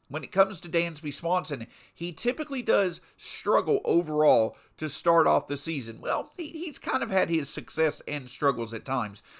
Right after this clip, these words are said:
but last year certainly was a struggle with strikeouts. This year was the same thing.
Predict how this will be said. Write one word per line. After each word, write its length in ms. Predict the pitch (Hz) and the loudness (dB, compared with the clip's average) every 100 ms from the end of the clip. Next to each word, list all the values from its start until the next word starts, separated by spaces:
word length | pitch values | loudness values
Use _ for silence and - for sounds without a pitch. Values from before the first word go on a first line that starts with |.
| - | -10
but 160 | - 131 | -4 2
last 380 | 175 254 240 240 | 4 2 0 -6
year 100 | 202 | -4
certainly 320 | 202 196 156 | 0 -2 -2
was 220 | 151 143 | -6 -6
a 40 | |
struggle 460 | 135 - 147 147 147 - - - | -6 -2 2 2 0 -6 -20 -4
with 260 | 135 165 | 4 4
strikeouts. 680 | - - 202 190 - - - - 117 | 4 4 4 4 2 -6 -8 -20 -18
This 560 | 120 156 320 - - | -4 2 2 2 -4
year 380 | 170 135 117 196 _ _ _ _ | -4 -2 -4 -8 _ _ _ _
was 280 | 127 160 135 | 0 0 2
the 120 | 165 | -2
same 560 | 156 - 160 156 160 - _ _ | 0 0 -2 -6 -8 -14 _ _
thing. 380 | - 214 98 | 0 0 0